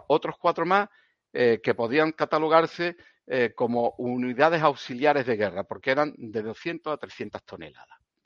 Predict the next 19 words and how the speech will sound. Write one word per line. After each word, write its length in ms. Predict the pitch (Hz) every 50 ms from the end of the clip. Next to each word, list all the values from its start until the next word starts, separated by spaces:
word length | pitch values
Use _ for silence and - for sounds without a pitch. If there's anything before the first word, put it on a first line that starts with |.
| _
que 120 | - 104 87
no, 120 | 92 98
no 120 | 101 107
eran 180 | 107 110 107 98
grandes, 340 | 107 101 101 95 98 104 - _
grandes 260 | - 110 101 92 98
barcos, 320 | 85 90 90 - - 95 98
mientras 380 | 110 113 104 - 101 101 92 - - - - - - _ _ _
que 100 | - 135
el 120 | 113 107
de 80 | 104 104
Mugarrieta 600 | 101 107 104 104 110 110 - 123 127 123 - 127
era 120 | 127 127
de 100 | 113 107
setecientas 600 | 98 - - 110 - 98 - - 117 120 - 123 -
toneladas 560 | - 131 123 120 117 123 131 127 123 131 135 _ _ - - _ _
y 140 | - 117 110
el 180 | 113 113 104 95
de 680 | 95 104 101 98 98 98 98 95 92 92 95 95 95